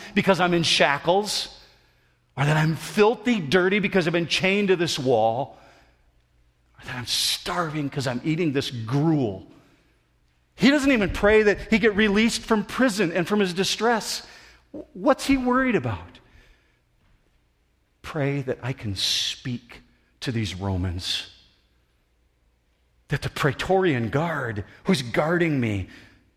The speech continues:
that they might hear the mention of the name of Jesus and turn to him." And in the midst of it, Satan's tempting him. "Shh, Paul, you risk too much.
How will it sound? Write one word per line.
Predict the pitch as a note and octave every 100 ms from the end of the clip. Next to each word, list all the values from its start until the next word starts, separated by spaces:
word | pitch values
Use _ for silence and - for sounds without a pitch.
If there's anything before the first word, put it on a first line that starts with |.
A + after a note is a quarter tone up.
| _ -
that | C3
they | D#3+
might | E3+ F#3 F#3 -
hear | - - G#3 F#3 C3+ - - - _ _
the | -
mention | D3 G3 A3+ - E3
of | B2
the | C3
name | C#3+ E3 D3+
of | A#2
Jesus | A#2+ D3+ B2 A#2 - - - - -
and | C#3+ C3+ -
turn | - G#3 G#3 D3
to | G#2+
him." | G2 F2+ F2 - - -
And | - A#2+
in | G#2+
the |
midst | A2 C#3+ - -
of | F#2+
it, | G2 - -
Satan's | - - D#3 D3+ G2+ -
tempting | - D#3+ D3+ G#2
him. | F2+ F2+ D#2+ D#2 _ _ _ _
"Shh, | - - - - - - - -
Paul, | - - - - _ _ _ _ _ _ _ _ _ _
you | C3+ C3+ A#2
risk | - - -
too | - B2+
much. | C3 - - - -